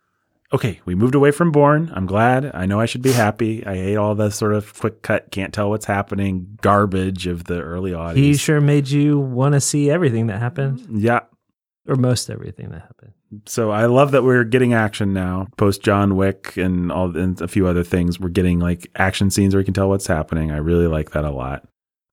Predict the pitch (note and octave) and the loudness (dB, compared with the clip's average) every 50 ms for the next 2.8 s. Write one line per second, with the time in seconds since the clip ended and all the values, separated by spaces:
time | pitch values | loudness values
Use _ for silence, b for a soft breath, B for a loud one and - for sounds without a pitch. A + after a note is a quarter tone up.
0 | _ - - - F2 D#2+ D#2 D#2 D#2 - - C#2 B1+ - - C2+ - - G1+ - | _ -4 0 2 4 4 4 2 2 0 -2 -4 -4 -6 -8 -8 -10 -10 -12 -12
1 | - F2 b b b b b b b b b _ _ - - A#2+ A#2+ A2 D2 G#1 | -12 -14 b b b b b b b b b _ _ -2 2 2 4 2 2 -2
2 | - - - _ _ - - E2 D#2+ D#2 - - - - - | -6 -12 -16 _ _ -6 -4 -4 -2 -2 -4 -6 -8 -10 -16